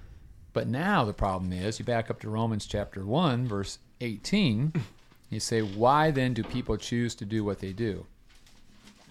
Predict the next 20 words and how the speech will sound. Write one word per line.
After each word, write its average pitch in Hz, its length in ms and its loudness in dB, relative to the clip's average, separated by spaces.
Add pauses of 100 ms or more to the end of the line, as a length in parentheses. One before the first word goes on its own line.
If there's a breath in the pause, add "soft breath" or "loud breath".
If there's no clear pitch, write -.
(220)
And 123 100 -6
Aiden, 113 140 2
I'll 107 180 0
go 98 120 -6
ahead 98 100 -2
and 101 60 -2
let 98 180 -8
you 107 80 -10
read 95 160 -8
this 104 220 -4
one. 92 160 -6 (380 soft breath)
Chapter 107 460 -2
one, 117 300 0
verse 107 420 -2 (160)
eighteen. 98 800 -4
This 104 300 -4
is, 104 80 -12 (100)
answers 101 560 -6
the 104 100 -10
question. 101 600 -10